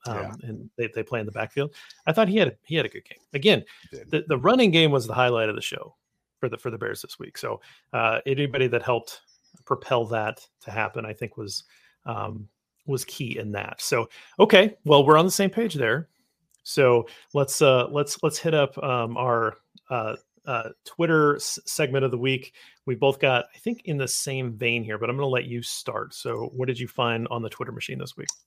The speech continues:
Speaker 2: Mine is from, uh, Adam Johns, of course, uh, Bears beat guy for The Athletic, at Adam Johns. He tweeted out that, uh, Gervon Dexter's pressures,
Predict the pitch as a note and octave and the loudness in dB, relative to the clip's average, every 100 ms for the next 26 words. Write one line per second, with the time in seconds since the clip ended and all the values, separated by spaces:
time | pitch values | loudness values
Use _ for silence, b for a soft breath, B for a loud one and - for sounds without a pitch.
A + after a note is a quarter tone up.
0 | - A#2 C3 D#3 C#3 - C3+ A#2+ A2 G#2 | -6 0 2 2 -2 0 2 2 -2 -4
1 | - A#2 B2 A2+ G2 - A#2 A#2 B2 B2+ | 0 2 2 0 -2 -2 -2 0 0 0
2 | A#2+ G#2 - G#2 - - D#2+ E2+ F#2 F#2 | -4 -8 -4 -2 -2 -8 -8 -6 -6 -6
3 | - _ G2+ - F#2+ F#2 F#2+ E2 E2+ A#2+ | -10 _ -12 -4 -4 -4 -8 -10 -8 -2
4 | B2+ B2+ - - - G2 G2+ - G2+ F#2 | 2 0 -2 -18 -10 -6 -6 -6 -8 -8
5 | F2+ G#2+ G#2 G#2+ G#2 - B B B - | -4 -4 -2 -4 -8 -10 B B B -2
6 | F3 - G#3 E3+ D#3+ D3 C#3+ A#2+ A2+ G#2 | -2 2 4 8 8 8 6 6 4 6
7 | C3 D3 C3+ C3+ B2 G#2 - D3 - D2+ | 6 8 6 4 0 -6 4 4 4 -4
8 | - - | -10 -18